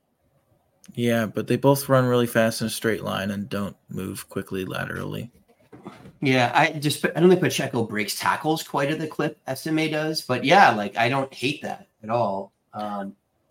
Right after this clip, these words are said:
Speaker 1: Yeah, I'm not a huge fan of Estime. I don't, I think the, like, I think it's an insane lack of lateral movement.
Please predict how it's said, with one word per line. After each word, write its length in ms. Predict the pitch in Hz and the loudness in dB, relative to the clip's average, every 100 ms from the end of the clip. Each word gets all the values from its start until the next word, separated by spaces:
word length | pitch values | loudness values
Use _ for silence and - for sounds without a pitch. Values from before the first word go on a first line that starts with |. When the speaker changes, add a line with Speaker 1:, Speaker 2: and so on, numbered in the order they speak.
| _ - 120 | _ -14 -14
Speaker 1:
Yeah, 280 | - 87 90 - | -10 -10 -10 -10
I'm 360 | 120 151 180 160 | 0 4 4 4
not 160 | 151 135 | 4 2
a 60 | |
huge 500 | 110 - 107 110 107 | 0 -6 -4 -4 -4
fan 160 | - 107 | -2 0
of 80 | 101 | 0
Estime. 320 | 104 - 110 | -4 -4 -2
I 160 | 107 | 2
don't, 280 | 135 135 107 _ _ - | 4 2 0 _ _ -8
I 120 | 127 | -4
think 400 | 143 135 - _ - 123 | -2 -2 -4 _ -20 -8
the, 200 | 120 107 - _ _ _ _ _ _ _ - _ - | -6 -6 -10 _ _ _ _ _ _ _ -20 _ -8
like, 220 | 104 - _ | -8 -10 _
I 80 | 120 | 0
think 140 | 156 | 2
it's 120 | 143 127 | 2 0
an 100 | 110 | -2
insane 680 | 104 107 - 110 101 95 95 | -4 -4 -4 -4 -4 -8 -8
lack 320 | 95 85 - | -8 -8 -10
of 140 | - | -12
lateral 400 | 90 87 87 87 | -10 -10 -12 -14
movement. 460 | 82 87 - 73 | -14 -16 -14 -16